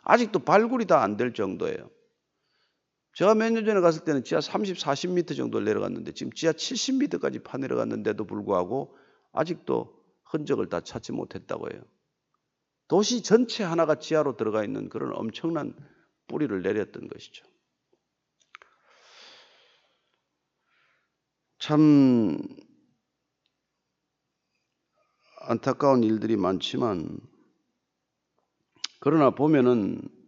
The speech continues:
뭐 결국은 그 세상의 통치, 로마의 왕들의 통치,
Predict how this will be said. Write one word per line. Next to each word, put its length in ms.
뭐 420
결국은 600
그 640
세상의 640
통치, 680
로마의 460
왕들의 540
통치, 600